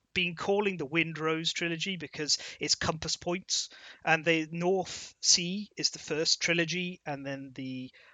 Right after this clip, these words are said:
um, sorry, did I say quadrology? Sorry, the Windrose quadrology. So the North Sea is the first, um, like, point on the compass, and the West Kingdom is the second point,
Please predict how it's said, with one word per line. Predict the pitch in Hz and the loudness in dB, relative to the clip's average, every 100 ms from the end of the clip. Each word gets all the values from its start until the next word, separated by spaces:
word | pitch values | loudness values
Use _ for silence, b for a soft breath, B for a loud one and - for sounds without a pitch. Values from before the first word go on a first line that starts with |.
| - | -10
um, | 135 123 120 117 110 _ _ _ _ | -6 -4 -6 -10 -14 _ _ _ _
sorry, | - 113 104 | -12 -10 -12
did | - | -8
I | 202 | 0
say | - 226 190 _ _ _ - - | 2 0 -2 _ _ _ -14 2
quadrology? | 226 185 147 110 104 101 - | 4 6 2 -4 -10 -6 -4
Sorry, | 117 120 | -4 -6
the | 151 135 | -8 -4
Windrose | 185 170 160 | -2 -2 -4
quadrology. | - 165 127 113 107 104 107 | -2 -4 -4 -8 -10 -6 -4
So | 156 | -4
the | 147 | -4
North | 165 180 175 | -2 -2 0
Sea | - 175 160 | -2 -2 -4
is | 151 147 | -6 -6
the | - 131 | -8 -8
first, | - 160 160 - - - B B B - | -2 0 2 2 0 -6 B B B -6
um, | - 131 127 123 _ _ _ - | -2 -2 -4 -10 _ _ _ -10
like, | 131 - | -8 -6
point | - 156 156 | -6 -4 -6
on | 143 | -8
the | |
compass, | 143 156 156 170 156 - - | -8 -8 -4 -2 0 0 0
and | 143 139 | -4 -4
the | 135 | -8
West | 131 156 - | -4 0 0
Kingdom | - 180 185 214 214 | 0 -4 -2 -4 -4
is | 151 - | -6 -4
the | - | -2
second | 175 170 180 | -2 -2 -6
point, | 170 190 208 | -4 -6 -6